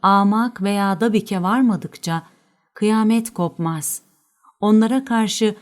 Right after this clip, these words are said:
Medine'den o zamanki yeryüzü halkının hayırlılarının oluşturduğu bir ordu çıkar. Bunlar Rumların karşısında saf tutunca Rumlar, 'Bizim adamlarımızı esir edenlerle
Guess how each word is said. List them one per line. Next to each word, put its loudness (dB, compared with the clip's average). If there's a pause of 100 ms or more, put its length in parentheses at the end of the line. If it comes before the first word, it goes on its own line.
(160)
Medine'den 2 (280)
o 0
zamanki 0
yeryüzü 0
halkının -2 (240)
hayırlılarının 2
oluşturduğu 0
bir 0
ordu -2
çıkar. -10 (400)
Bunlar 0 (340)
Rumların 8
karşısında -2
saf -6
tutunca -2 (340)
Rumlar, 0 (440)
'Bizim 2
adamlarımızı 4
esir -2
edenlerle -4